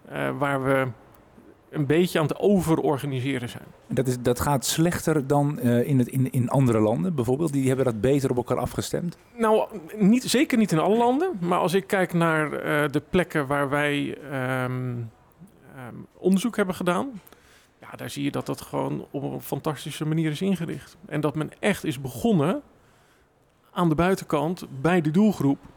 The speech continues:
Speaker 1: En dat is iets waar we in Nederland niet zo heel erg goed in zijn.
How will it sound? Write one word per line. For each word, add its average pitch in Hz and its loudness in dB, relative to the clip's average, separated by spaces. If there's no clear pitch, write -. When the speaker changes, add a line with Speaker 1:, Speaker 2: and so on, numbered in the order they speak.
Speaker 1:
En 143 0
dat 180 2
is 208 2
iets 196 -2
waar 180 2
we 165 -2
in 165 0
Nederland 160 2
niet 151 -2
zo - -8
heel 147 2
erg 131 -2
goed - -8
in 123 -8
zijn. 131 -14